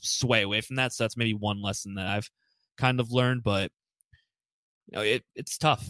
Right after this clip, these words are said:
and it continues to be unpredictable. I, I thought I was gonna be someone who wanted to hold on to fab, but I think this year I was a bit more aggressive with it, and it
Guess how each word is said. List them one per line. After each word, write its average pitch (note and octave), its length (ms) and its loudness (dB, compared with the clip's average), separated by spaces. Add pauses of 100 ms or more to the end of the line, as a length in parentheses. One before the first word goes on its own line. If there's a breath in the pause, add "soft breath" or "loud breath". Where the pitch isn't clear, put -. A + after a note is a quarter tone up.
and G2+ 240 -6
it G2 80 -8
continues G#2+ 300 -6
to - 40 -8
be G#2+ 60 0
unpredictable. G#2+ 440 -4
I, G2 100 0
I G#2 180 -2 (100)
thought A#2 180 4
I A#2 100 4
was A#2 120 2
gonna A2+ 100 -2
be A#2 60 0
someone A#2 280 0
who A2+ 140 0 (180)
wanted A2 200 -2
to A2 60 -2
hold A2+ 160 0
on A2+ 80 -2
to A#2 60 -2
fab, B2 380 2
but A2+ 100 0
I G2+ 60 -2
think G#2 260 -6
this A2 180 -6
year A2 160 0
I A2 40 2
was G#2+ 100 0
a G#2+ 60 -6
bit A2 160 -4
more A2 340 2 (400 loud breath)
aggressive A2+ 420 -2
with G#2 160 -12
it, F#2+ 100 -4
and F2 100 -6
it F2+ 80 -8